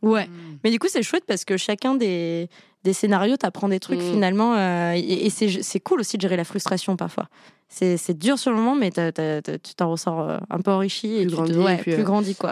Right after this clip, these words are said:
Speaker 3: et, euh, parce que j'ai beaucoup de gens qui me demandent, euh, justement, comment est-ce qu'on fait pour séparer le sexe des sentiments. Moi, j'ai du mal. Dès que je couche avec quelqu'un, dès que je couche avec quelqu'un, je m'attache et j'aimerais bien, ou j'ai besoin d'être amoureux, amoureuse,
Speaker 1: Mm,
Speaker 3: et
Speaker 1: mm.
Speaker 3: j'aimerais bien pouvoir, euh, profiter du sexe, euh,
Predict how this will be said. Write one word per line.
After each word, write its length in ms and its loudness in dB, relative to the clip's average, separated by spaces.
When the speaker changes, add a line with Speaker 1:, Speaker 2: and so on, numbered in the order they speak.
Speaker 3:
et, 140 2
euh, 60 4
parce 100 -4
que 80 0
j'ai 100 2
beaucoup 200 -2
de 40 0
gens 120 2
qui 100 -2
me 80 2
demandent, 340 2
euh, 600 2
justement, 420 0
comment 380 2
est-ce 140 -2
qu'on 180 0
fait 220 0
pour 180 -6
séparer 640 0
le 120 -2
sexe 280 -2
des 120 0
sentiments. 680 2
Moi, 80 2
j'ai 100 0
du 100 -2
mal. 300 4
Dès 80 0
que 60 -6
je 40 -8
couche 140 -6
avec 180 -2
quelqu'un, 480 -2
dès 120 0
que 60 -6
je 60 0
couche 200 -4
avec 100 -2
quelqu'un, 240 -2
je 80 -4
m'attache 540 2
et 20 -2
j'aimerais 260 -2
bien, 320 0
ou 80 4
j'ai 140 2
besoin 180 0
d'être 160 0
amoureux, 380 2
amoureuse, 400 2
Speaker 1:
Mm, 40 0
Speaker 3:
et 40 0
Speaker 1:
mm. 20 -2
Speaker 3:
j'aimerais 220 0
bien 160 0
pouvoir, 240 0
euh, 80 0
profiter 320 -6
du 140 -8
sexe, 320 -2
euh, 160 -2